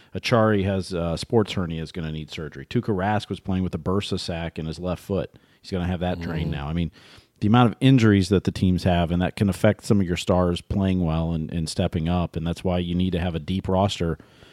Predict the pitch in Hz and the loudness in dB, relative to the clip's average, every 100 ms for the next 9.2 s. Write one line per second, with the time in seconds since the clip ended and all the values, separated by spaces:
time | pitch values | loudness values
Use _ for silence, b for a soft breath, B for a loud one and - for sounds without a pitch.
0 | B - 87 80 - 101 95 90 - 95 | B -6 -6 -6 -8 -2 -2 0 2 2
1 | 90 87 92 87 85 85 73 - 107 95 | 4 0 -2 -2 -6 -6 -8 2 4 4
2 | 85 - 90 98 85 87 82 90 92 113 | 0 -4 -2 -2 0 -2 0 0 0 -2
3 | 69 78 76 80 90 90 85 85 82 80 | -4 -6 -6 -6 -4 -4 -4 -4 -4 -6
4 | 85 80 76 - 98 101 76 69 85 92 | -6 -6 -6 -2 -2 -2 -6 -4 -2 0
5 | 92 82 87 87 95 87 85 82 - 71 | -2 -4 -2 -2 0 -2 -2 -4 -6 -6
6 | - 85 - b b b b b _ 90 | -4 -4 -6 b b b b b _ -6
7 | 85 - 90 85 87 85 - 98 85 82 | -6 -2 -2 -2 -4 -4 0 0 0 -4
8 | 78 87 82 - 82 76 76 78 71 92 | -2 -2 -2 -4 -6 -4 -4 -6 -4 -4
9 | 65 - | -4 -10